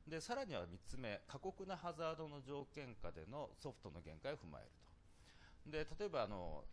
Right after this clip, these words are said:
津波が来る地域でですね、えっと、僕が携わってるところは非常に短い時間で来るんですね。あの、何年か前にこう、内閣府で、あの、いろんな地域の人が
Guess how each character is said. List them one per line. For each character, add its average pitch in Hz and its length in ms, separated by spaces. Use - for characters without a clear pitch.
津 - 160
波 220 300
が 208 140
来 - 200
る 107 320
地 131 180
域 - 180
で 67 240
で 69 80
す - 100
ね、 78 120
え 90 160
っ - 60
と、 98 100
僕 156 580
が 139 120
携 127 340
わ 113 80
っ - 40
て - 100
る 69 100
と - 100
こ 65 100
ろ 64 60
は 67 60
非 117 100
常 139 240
に 107 280
短 117 380
い 85 60
時 - 100
間 67 160
で - 80
来 - 60
る - 120
ん - 40
で - 80
す - 80
ね。 131 140
あ 131 120
の、 139 160
何 175 160
年 202 80
か 156 120
前 139 160
に 104 60
こ 92 120
う、 - 20
内 113 180
閣 110 140
府 92 80
で、 82 100
あ 71 60
の、 71 120
い 80 60
ろ 117 120
ん 165 60
な 165 80
地 165 160
域 110 140
の 82 60
人 71 160
が 71 140